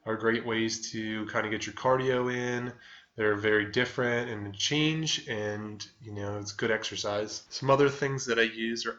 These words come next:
ankle weights. You can use those on your ankles and do leg exercises. You can put 'em on your wrists and do arm shoulder challenges. Uh, mini bands are a great tool for hips, legs, and shoulders,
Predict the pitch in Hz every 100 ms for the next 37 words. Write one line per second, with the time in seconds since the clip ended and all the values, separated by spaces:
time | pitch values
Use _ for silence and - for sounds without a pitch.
0 | 120 117 127 123 131 131 127 - 113 113
1 | 113 110 113 113 110 107 107 104 107 117
2 | 120 131 123 123 113 107 104 101 110 123
3 | 120 123 - 120 117 113 117 117 113 -
4 | 101 107 101 117 110 101 98 98 139 -
5 | - - - - _ _ 110 104 104 104
6 | - 113 110 - 123 135 135 131 - _
7 | - - 127 127 127 127 123 123 - -
8 | - - _ 104 101 101 117 135 135 123
9 | 127 127 127 120 - 117 110 113 113 113
10 | - - 113 110 107 - 113 104 104 104
11 | - 117 113 - - - 113 107 107 104
12 | 104 - - - - - _ - 101 101
13 | 101 98 98 98 - 135 147 143 143 139
14 | - -